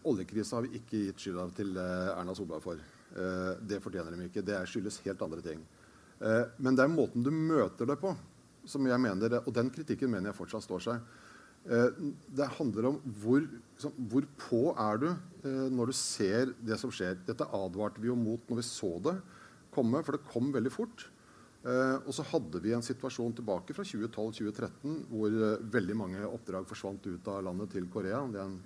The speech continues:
separat diskus-, diskusjon. Men dette kombinert med at du da fikk det bråe fallet i oljepris, gjorde at vi så at verftene, at leverandørindustrien, at oljeselskapene ville redusere veldig, veldig kjapt. Eh,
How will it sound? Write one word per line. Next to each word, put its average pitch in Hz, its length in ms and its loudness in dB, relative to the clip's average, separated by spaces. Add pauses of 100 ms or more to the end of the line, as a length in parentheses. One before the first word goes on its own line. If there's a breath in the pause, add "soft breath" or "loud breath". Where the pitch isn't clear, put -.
(200)
separat 98 520 -2
diskus-, 107 400 -6
diskusjon. 113 480 -2 (640 loud breath)
Men 127 140 0 (260)
dette - 440 -6
kombinert 127 760 2
med 117 300 0
at 110 120 -8
du 135 80 -4
da 117 140 -2
fikk 117 260 -6 (140)
det 120 100 -2 (100)
bråe 117 360 4
fallet 104 540 -4
i 101 220 -2
oljepris, 117 600 -4 (500 loud breath)
gjorde 107 360 4
at 107 100 -4
vi - 60 -6
så - 500 0 (840 loud breath)
at 131 300 0 (180)
verftene, 120 720 0
at - 140 -6
leverandørindustrien, 117 960 -2
at 92 140 -14
oljeselskapene 98 840 -6
ville 104 500 -4
redusere 107 680 -2
veldig, 98 260 -4
veldig 95 220 -4
kjapt. - 360 -10 (580 loud breath)
Eh, 120 220 6